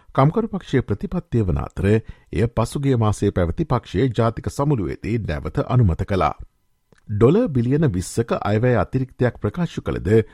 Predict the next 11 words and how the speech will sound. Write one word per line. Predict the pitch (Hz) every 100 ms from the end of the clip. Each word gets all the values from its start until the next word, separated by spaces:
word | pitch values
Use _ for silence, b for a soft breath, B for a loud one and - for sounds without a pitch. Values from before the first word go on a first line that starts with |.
| b
මුදල් | - 85 90 90
අමාත්‍ය | 110 107 214
කේටි | - 131 123 95
ගැලෆර් | - 123 123 - 82 107 b b
පසුගිය | 85 85 73 78 110
ජූලි | 110 104 90
හතර | - - 117
වනදා | 110 98 85 151 -
එම | 104
අතිරික්තය | - 110 180 170 - 127
සම්බන්ධයෙන් | - 107 98 90 - 92 104